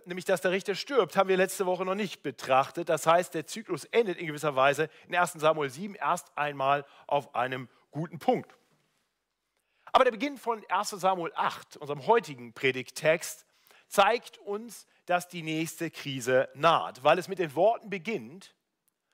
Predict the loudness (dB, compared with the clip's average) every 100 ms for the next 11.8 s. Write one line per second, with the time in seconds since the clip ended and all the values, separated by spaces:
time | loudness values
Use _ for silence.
0 | _ _ 4 4 4 0 2 2 4 4
1 | 2 -2 -2 -2 -4 -2 0 0 -6 -16
2 | _ -12 -8 -6 -6 -12 -20 -16 -14 -16
3 | _ _ _ _ _ _ _ _ _ _
4 | _ _ _ -20 -8 -4 -2 -2 -2 -2
5 | -8 -12 -14 -2 0 0 -4 -16 _ _
6 | _ _ _ _ _ _ -6 -4 -4 -4
7 | 0 4 4 4 -2 2 2 0 -6 -4
8 | -4 0 4 4 2 -12 -20 _ -6 2
9 | 2 2 -4 -4 0 2 2 0 -10 0
10 | 0 0 -4 -2 0 4 4 2 -6 -18
11 | -18 -10 -10 -10 -12 -14 -16